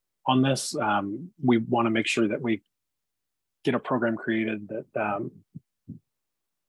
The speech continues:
that works really smoothly and well, and it's just taken us a little bit longer, um, than we have. Uh, regarding your income level,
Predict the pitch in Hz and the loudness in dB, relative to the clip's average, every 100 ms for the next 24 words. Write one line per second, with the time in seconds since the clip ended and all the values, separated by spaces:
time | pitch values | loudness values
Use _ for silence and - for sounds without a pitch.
0 | _ _ _ _ _ - 131 127 117 117 | _ _ _ _ _ 0 2 4 4 4
1 | 135 - 120 120 120 117 - 120 127 131 | 4 4 6 8 8 6 6 6 8 8
2 | 113 104 104 117 131 120 104 - - - | 8 6 6 4 2 0 -2 -2 -4 -2
3 | 117 110 110 - 107 117 110 113 110 104 | -4 -4 -6 -4 -2 -2 -2 -2 -4 -4
4 | 104 107 - - 98 98 110 - - 110 | -8 -14 -10 -6 -6 -6 -12 -16 -6 -2
5 | 110 104 104 - - 113 123 - 185 170 | 2 4 4 2 0 2 2 -2 -8 -6
6 | - - - 165 147 127 135 135 135 127 | -10 -14 -8 0 2 6 6 6 6 6
7 | 117 120 131 135 135 123 120 135 - 120 | 4 2 0 0 0 2 0 -2 0 0
8 | 123 147 170 165 | 2 2 0 0